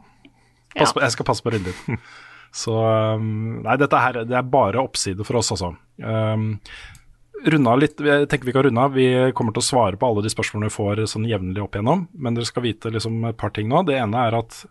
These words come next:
Speaker 1: innflytning i de nye lokalene er planlagt til februar. Jeg har, eh, veldig lyst til å være i gang altså fra første februar. Håper det, eh, er mulig med koronarestriksjoner og sånne ting. Det er det ene. Det andre er at fram til det, og også etter det,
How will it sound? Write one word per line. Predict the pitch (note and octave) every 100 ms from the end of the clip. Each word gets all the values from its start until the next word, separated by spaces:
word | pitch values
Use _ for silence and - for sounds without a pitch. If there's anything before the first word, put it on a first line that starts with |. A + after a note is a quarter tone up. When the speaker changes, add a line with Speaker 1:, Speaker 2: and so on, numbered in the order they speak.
| -
Speaker 1:
innflytning | G2+ - A2 - C3
i | A2+
de | G#2 A2+ C3+ A#2+
nye | A2+ G2+
lokalene | G#2 G2+ G2+ A#2
er |
planlagt | - A2+ G2+ F#2+ -
til | G2+
februar. | - F#2+ G#2 D3 - - _ _ _ _ _ _ _ _ -
Jeg | G#2
har, | G#2 A2
eh, | G#2+ G#2 G#2 G#2
veldig | G#2+ G#2+ A2+
lyst | A2
til | B2
å |
være | A2+ F#2
i | G2
gang | G#2 A#2+
altså | B2 G#2
fra | G2 G#2+ G#2
første | G#2+ -
februar. | G2 G2+ A2 B2+
Håper | G#2 G#2 -
det, | G#2 G2+ G2+ G2 -
eh, | - A2+
er | A2
mulig | A#2 G#2+ D3+
med | D#3+ D3
koronarestriksjoner | D#3 C3 A#2+ C3+ C3+ C#3+ C#3 - C#3+ - D3+ C3+ C#3
og | C#3+ C3+
sånne | D3+ B2+
ting. | E3+ F#3 - - - _ _ _ _ _ _ - - - -
Det | B2
er |
det | C#3
ene. | A#2+ D3+
Det | D3+
andre | C#3+ C3+ G2+ B2 B2+
er | A2+
at | B2+ - -
fram | C3 A2+
til | - C#3
det, | F3+ F3+
og | C#3+
også | A2+ - -
etter | - - G#2
det, | D3